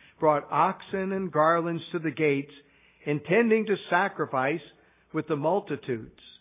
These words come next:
But when the apostle, apostles Barnabas and,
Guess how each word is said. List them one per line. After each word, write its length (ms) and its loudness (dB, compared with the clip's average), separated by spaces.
But 160 -8
when 240 2
the 80 4
apostle, 720 0
apostles 460 -2
Barnabas 480 0
and, 200 -6